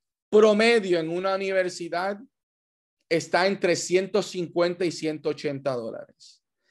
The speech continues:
Cada, cada uno de los tres libros que están viendo, promedio, comienza en cuarenta y nueve noventa y nueve,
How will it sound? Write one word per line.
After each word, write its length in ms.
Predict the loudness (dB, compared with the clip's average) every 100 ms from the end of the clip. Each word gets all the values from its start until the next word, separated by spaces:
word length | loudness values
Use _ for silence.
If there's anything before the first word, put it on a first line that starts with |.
| _ _ _ _
Cada, 580 | 2 4 4 4 0 _ -2
cada 300 | 2 4 2
uno 180 | 2
de 60 | 2
los 160 | 0 0
tres 220 | -4 -2
libros 280 | -4 -4 -4
que 100 | -6
están 280 | -4 -4
viendo, 480 | -2 -4 -2 -2 -2
promedio, 800 | 0 2 2 0 -2 -8 -14 -18 _ _ _ _
comienza 600 | 0 0 2 0 2 0
en 100 | 0
cuarenta 580 | 2 2 2 -2 -2 -4
y 40 |
nueve 340 | -2 -4 -2 -2
noventa 500 | -4 -4 -4 -6 -6
y 40 |
nueve, 520 | -4 -4 -4 -4 -8